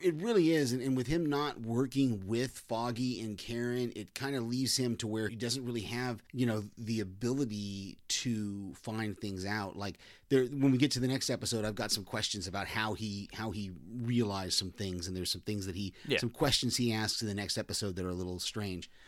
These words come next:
Speaker 1: That how did he get to that, that logic? How do you make that jump in logic?
Speaker 2: Yeah.
Speaker 1: And stuff. So.
Speaker 2: Yeah, exactly. I have to add to that, but, you know, you talked about him coming in, coming into the bar and everything else.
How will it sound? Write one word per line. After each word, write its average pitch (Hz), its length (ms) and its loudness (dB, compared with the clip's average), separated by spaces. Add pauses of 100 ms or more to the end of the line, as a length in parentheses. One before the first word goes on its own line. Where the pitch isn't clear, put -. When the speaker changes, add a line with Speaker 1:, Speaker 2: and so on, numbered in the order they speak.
(140)
Speaker 1:
That 107 80 -2
how 123 180 4
did 110 120 0
he 98 80 -2
get 101 240 -4
to 98 100 -4
that, 95 220 -2 (100)
that 90 260 -2
logic? 92 480 -2
How 107 140 0
do 101 60 0
you 92 100 -4
make 92 180 -4
that 73 160 -6
jump 80 260 -8
in 82 160 -8
logic? 82 360 -8 (340)
Speaker 2:
Yeah. 139 280 6
Speaker 1:
And 95 80 6
stuff. - 300 -4
So. - 320 -4
Speaker 2:
Yeah, 80 260 -4
exactly. 90 600 0 (440)
I 143 240 10 (100)
have 139 220 4
to 123 120 4
add 117 220 6
to 117 120 -2
that, 98 280 2
but, 95 260 2 (360)
you 123 80 -4
know, 107 120 2
you 104 300 -4 (220)
talked 113 280 2
about 98 240 4
him 104 220 -2
coming 101 340 -4
in, 92 220 -4
coming 95 320 -4
into 90 240 -6
the 90 80 -2
bar 87 440 2
and 85 100 -2
everything 90 340 -6
else. 120 280 -2